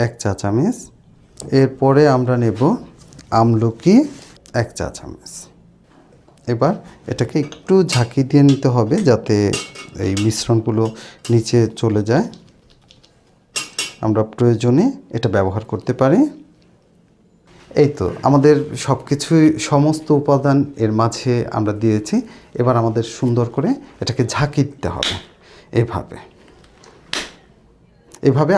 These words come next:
আট থেকে দশটা ঝাঁকি দিয়ে নিতে হবে, তাহলে মিশ্রণটি সঠিকভাবে মিশে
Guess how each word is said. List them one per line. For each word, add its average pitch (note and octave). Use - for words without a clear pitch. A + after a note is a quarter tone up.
আট B2+
থেকে C3
দশটা A#2
ঝাঁকি A2
দিয়ে C3+
নিতে C3+
হবে, C#3+
তাহলে B2+
মিশ্রণটি C#3
সঠিকভাবে B2+
মিশে D3